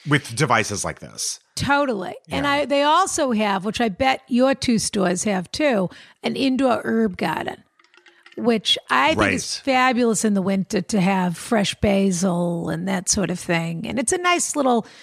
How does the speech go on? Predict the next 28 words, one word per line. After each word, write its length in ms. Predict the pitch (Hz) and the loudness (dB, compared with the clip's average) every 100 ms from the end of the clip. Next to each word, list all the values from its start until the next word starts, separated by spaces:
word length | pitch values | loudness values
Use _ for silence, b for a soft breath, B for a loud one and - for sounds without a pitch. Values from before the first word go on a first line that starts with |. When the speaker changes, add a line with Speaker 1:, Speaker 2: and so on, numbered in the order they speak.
| B B | B B
Speaker 2:
sort 440 | - - - 254 226 | -8 -4 0 2 2
of 120 | 185 | -2
fetishistic 920 | - - 240 220 - 240 - - 214 - | -6 -2 0 2 2 2 0 -2 -4 -4
thing 360 | - 196 196 | 0 2 0
to 100 | - | -2
do, 340 | 170 196 175 - | 0 2 2 0
to 100 | - | 0
be 140 | 196 190 | 0 0
tending 480 | - 214 190 190 | 0 0 2 2
your 140 | 180 170 | 2 0
little 220 | 170 170 | 0 -2
ga-, 200 | 170 170 | -2 0
your 160 | 226 220 | 2 4
little 220 | 190 180 | 2 2
herb 320 | 190 185 170 | 0 0 0
garden 400 | 190 165 156 165 - | 0 0 -2 -6 -6
if 160 | 208 120 | -2 4
you 100 | 226 | 6
have 160 | 220 | 6
a 40 | 196 | 2
Speaker 1:
Yeah. 60 | |
Speaker 2:
nice 200 | 190 - | 0 -2
window. 720 | 202 196 170 175 185 - 214 - _ b b | 0 0 0 -2 -4 -4 -6 -14 _ b b
Speaker 1:
Not 160 | - 165 | 0 2
to 120 | - | 4
mention 380 | 120 110 127 104 | 4 4 2 0
it 160 | 90 - | -2 -2
probably 600 | 98 90 92 90 92 | 0 0 0 0 -2